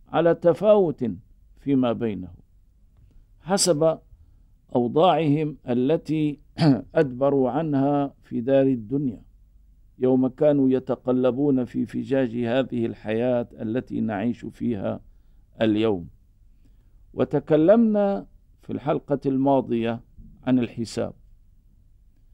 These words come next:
كيف يحاسب الله سبحانه وتعالى عباده، ولماذا يحاسبه وهو أعلم بما كانوا يفعلون، وما هي الأدوات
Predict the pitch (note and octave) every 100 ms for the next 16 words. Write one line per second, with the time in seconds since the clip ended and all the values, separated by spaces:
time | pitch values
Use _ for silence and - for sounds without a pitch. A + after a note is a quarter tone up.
0 | - - - _ E3+ F#3 D3 D#3+ D3+ C3
1 | D3+ E3 - C#3 C3+ B2+ D3+ D#3 C3 C3
2 | - - - D#3 C#3+ C3 B2 C3+ C#3 -
3 | B2+ C3 C3+ B2+ G#2 A#2 G#2+ A2+ F#2+ F#2+
4 | - G#3 G#3+ G#3 G#3 D3+ C#3+ C3+ - A#2
5 | - A#2 G2 F#2 - _ _ _ _ -
6 | _ _ - - C3+ C#3 D#3 G3 G#3 E3
7 | D3 C3 C#3+ C3+ B2+ - C3 C3 A#2+ A#2
8 | - - _ _ A#2 A2 - G#2+ G#2+ B2
9 | E2+ - _ _ _ _ _ _ - -
10 | B2 C3+ F#3+ G3+ F#3 E3 D#3+ D#3 C#3+ C#3+
11 | D#3+ D#3+ - _ -